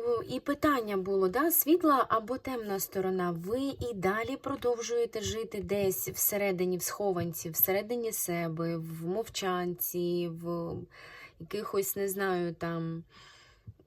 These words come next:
перетягуваннях. Чи ви реально розумієте, чого ви хочете? І, а можливо, те, чого ви умовно хочете або не хочете, ви розумієте, що, ну,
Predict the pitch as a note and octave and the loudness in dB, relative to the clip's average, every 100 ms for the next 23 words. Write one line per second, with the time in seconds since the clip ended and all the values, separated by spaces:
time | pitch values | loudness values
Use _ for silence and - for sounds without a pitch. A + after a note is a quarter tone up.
0 | - - - G#3+ A3 - G#3 G3+ G3 F#3 | -14 -12 -6 -4 -4 0 2 2 2 2
1 | F#3 F3+ F3 F3 - - G#3+ G3+ G3+ C4 | 2 2 0 -2 -6 -6 -2 -2 0 4
2 | D#4 D#4 C#4+ D4+ G4 F#4 D4 C4+ C4+ B3 | 6 6 4 2 4 6 4 0 -4 -4
3 | C4 C4+ C#4 B3 A3 - G#3 G3+ F#3+ F3+ | -4 -2 -2 -2 -2 -6 -2 0 2 0
4 | F3 F3 - G#3+ A3+ B3+ B3 - F#3 F3 | -4 -8 -8 -4 -2 -2 -4 -2 -2 -2
5 | G3+ - A3 B3 - - - G3+ G3 F#3+ | -10 -10 -12 -12 -16 -14 -6 -2 2 4
6 | F#3 F3+ F3 F3+ _ F#3+ F#3+ F#3+ - - | 4 4 0 -12 _ -20 -20 -18 -20 -16
7 | F#3+ - - - F#3 F#3+ F#3+ G#3 A#3 G#3+ | -16 -16 -14 0 2 2 2 0 0 -2
8 | F#3+ G#3 G#3 G#3 G3 G3 F#3+ G3 F#3+ F#3+ | -2 0 2 0 -2 -4 0 0 0 0
9 | F#3+ F#3+ G3 F#3+ F3+ F3+ G3 F#3+ F#3 - | 0 2 2 2 0 0 -2 -2 -6 -4
10 | F3 - E3+ F3 F3 F3+ F3+ - F3 E3+ | -4 -2 -2 0 2 0 -2 -2 -2 -2
11 | E3+ E3+ E3+ F3 E3+ F3 F#3 F3 D#3+ - | -6 -4 -4 -2 -2 0 0 -2 -4 -8
12 | D#3+ - F3+ G#3 | -10 -8 -8 -6